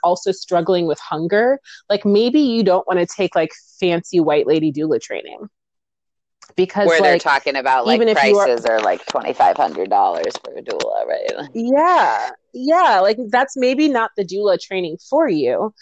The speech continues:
Speaker 1: Maybe you find a doula training that is more focused in, like, economic and social
Speaker 2: Right.
Speaker 1: justice, which there is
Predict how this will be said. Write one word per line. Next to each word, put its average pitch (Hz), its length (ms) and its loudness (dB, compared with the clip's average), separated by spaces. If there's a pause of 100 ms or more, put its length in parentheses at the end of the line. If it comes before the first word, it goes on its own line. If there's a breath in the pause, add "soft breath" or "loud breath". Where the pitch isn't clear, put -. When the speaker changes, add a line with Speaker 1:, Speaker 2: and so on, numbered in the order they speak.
(240 loud breath)
Speaker 1:
Maybe 220 280 2
you 247 120 0
find 220 240 0
a 202 60 4
doula 190 360 2
training 185 340 -2
that 175 120 2
is 175 140 -2
more 175 160 -4
focused 180 480 -4
in, 170 100 -2
like, 165 200 -4 (180)
economic 165 600 -2
and 160 200 -4
social 151 300 -2
Speaker 2:
Right. 135 80 -6
Speaker 1:
justice, 127 640 -2 (280 soft breath)
which 196 240 -2
there 190 200 0
is 185 220 2